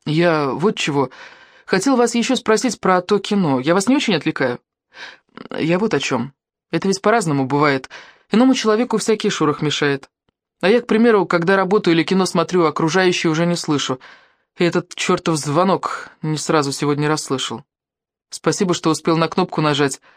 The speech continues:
А то бы вы меня, наверное, прибили, да? Как ту несчастную тогда,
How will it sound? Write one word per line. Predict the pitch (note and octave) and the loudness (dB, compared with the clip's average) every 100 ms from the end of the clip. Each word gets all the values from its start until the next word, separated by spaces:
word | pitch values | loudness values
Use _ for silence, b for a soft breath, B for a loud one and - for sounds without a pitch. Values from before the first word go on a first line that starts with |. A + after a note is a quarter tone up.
| b b b _ _ _ _ | b b b _ _ _ _
А | - | -2
то | D#3 F3+ | 0 2
бы | |
вы | E3+ | 4
меня, | F#3 F3+ | 4 4
наверное, | F3+ F3 F3+ | 2 2 0
прибили, | F3 F#3+ C#3+ C3 | 0 0 0 2
да? | D3 E3+ b b b _ _ _ _ _ - | 0 -2 b b b _ _ _ _ _ -4
Как | B3+ | -2
ту | - G#3 C3 B2+ _ _ - | 2 0 0 -6 _ _ -4
несчастную | G3+ G3+ F3 - C3+ | -2 0 -2 -2 -4
тогда, | C#3 C#3+ B2 | -2 -2 -4